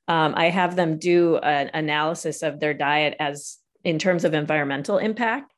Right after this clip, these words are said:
And, you know, they track their eating for three days. And I have several students who say, "Oh, I don't eat any meat. My environmental impact is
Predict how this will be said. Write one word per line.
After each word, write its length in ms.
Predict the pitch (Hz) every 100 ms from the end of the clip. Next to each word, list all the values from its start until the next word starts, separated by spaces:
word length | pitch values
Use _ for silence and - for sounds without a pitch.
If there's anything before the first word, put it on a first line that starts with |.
| -
And, 440 | 175 160 160 160 - _ _ _ _ _ _ _ -
you 120 | 190 175
know, 100 | 160
they 140 | 151
track 480 | 151 - 208 277 -
their 160 | 190
eating 380 | - 233 254 170
for 160 | - 160 - -
three 200 | 202 202
days. 500 | 160 120 117 196 - _
And 160 | 170 175
I 140 | 180
have 300 | 208 214 180
several 480 | - - 220 247 262
students 540 | 254 - 220 208 170
who 100 | 196
say, 300 | 175 180 165 -
"Oh, 340 | 254 240 - -
I 180 | 196 302
don't 240 | 269 -
eat 220 | 165 - -
any 280 | 196 226 156
meat. 360 | 165 165 -
My 220 | 165 180 240 196
environmental 520 | 170 170 165 160 -
impact 500 | 165 170 151 127 -
is 220 | 147 -